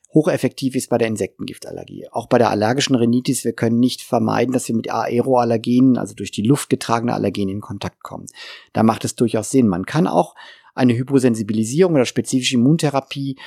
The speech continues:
auf Hausstaubmilben durchführen, auch auf Tierepithelien bei Katzenhaarallergikern. Hier sind die Erfolgsquoten aber deutlich geringer und die Katzenhaarallergie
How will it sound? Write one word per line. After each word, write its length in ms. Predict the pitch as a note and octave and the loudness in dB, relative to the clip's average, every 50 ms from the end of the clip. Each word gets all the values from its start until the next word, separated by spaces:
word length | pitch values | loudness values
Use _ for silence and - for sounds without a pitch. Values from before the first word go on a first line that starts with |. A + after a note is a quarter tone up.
| - - - - - - - | -20 -20 -20 -20 -18 -14 -12
auf 180 | - - - | -12 -10 -2
Hausstaubmilben 640 | - - F3 - - D#3+ C#3 - D3 C#3+ C#3 C3+ C3+ | 2 2 2 4 2 2 2 4 4 4 4 2 2
durchführen, 360 | B2+ C3 B2 - - B2+ A#2 | 2 2 2 2 0 -4 -2
auch 160 | - - B2+ C3 | 0 0 0 0
auf 160 | B2 - - | -2 -4 -6
Tierepithelien 960 | - - D#3+ F3+ F#3 F3 - D#3+ C#3 - - D3 D3 D3 C#3+ C#3+ C#3+ C3 B2+ | -8 -2 0 2 2 2 2 0 -2 -2 -2 -4 -2 -2 -2 0 0 0 0
bei 120 | A#2 A2+ | 0 0
Katzenhaarallergikern. 1300 | G#2+ - - B2 - - - C#3 B2 A2+ B2 B2+ - A2 A#2 A2+ A2 A2 A2 A2 A2 - - G#2+ G#2+ A2 - - - - - - _ | -2 -2 -6 -8 -6 -2 0 0 0 0 -2 -4 -4 -4 -4 -4 -4 -4 -4 -4 -6 -6 -6 -8 -8 -8 -10 -14 -18 -18 -20 -20 _
Hier 240 | - - C3+ D#3+ E3 | -6 2 4 4 4
sind 220 | D3 D#3 D3+ C3+ | 4 4 0 2
die 100 | C#3 C3+ | 0 -2
Erfolgsquoten 840 | - - - - C3+ C#3+ C#3 - - - - - A#2 A#2 A#2+ - B2 | -4 -4 0 0 0 2 0 -2 -8 -10 -8 -6 -6 -4 -2 -2 0
aber 140 | A2+ G#2+ A2 | 0 0 0
deutlich 420 | G#2 G#2+ A#2 C3 C3 B2+ G#2+ - | 2 2 2 2 0 -2 -4 -2
geringer 460 | - A2 F#2+ G#2 A2+ C#3+ D#3 D3+ - - | -2 -2 0 2 2 2 2 2 2 0
und 160 | A2 G2+ - | -2 -4 -6
die 80 | A2 | -8
Katzenhaarallergie 1800 | - - - B2+ - - - - C#3+ C3+ C3 C3+ C#3 - - - _ _ _ - A#2 A#2+ B2+ - B2+ B2+ B2 B2 A#2+ A#2 B2 C3 C#3 D3 D3+ D#3+ - | -10 -8 -8 -8 -8 -8 -4 -2 0 0 0 0 -2 -4 -10 -16 _ _ _ -6 -2 -2 0 0 0 2 2 2 0 0 -2 -4 -4 -2 -2 -2 -2